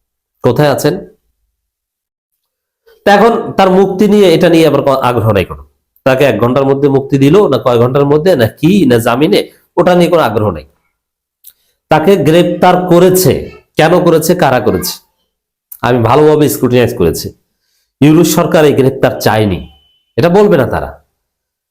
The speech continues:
এমন কোনো মহা শক্তিশালী কেউ এই গ্রেপ্তার করিয়েছে যেখানে ইউনূস সরকার অসহায়? কারা?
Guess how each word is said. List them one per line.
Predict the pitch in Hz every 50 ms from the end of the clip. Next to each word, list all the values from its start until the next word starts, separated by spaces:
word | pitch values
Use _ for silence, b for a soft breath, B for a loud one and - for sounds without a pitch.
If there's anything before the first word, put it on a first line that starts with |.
| _ _ _
এমন | - 131 147 170 196 208 208 208 202 -
কোনো | - 175 170 165 156 139 113 - - - - -
মহা | 110 107 131 156 147 165 165 156 -
শক্তিশালী | - - 185 180 180 180 180 170 - 175 160 151 151 -
কেউ | - 139 131 120 113
এই | 113 120 110
গ্রেপ্তার | 123 139 143 143 - - 135 131 -
করিয়েছে | - 120 110 117 113 107 - - 101 85 90
যেখানে | 110 120 113 123 117 117 107
ইউনূস | 107 110 110 110 -
সরকার | - 120 107 - - 98
অসহায়? | 92 87 - - 85 - 80 - - _ _ _ _ _ _ _ _ _ _ _ _ _ _ _ _ -
কারা? | 135 135 135 139 135 113 - - - - -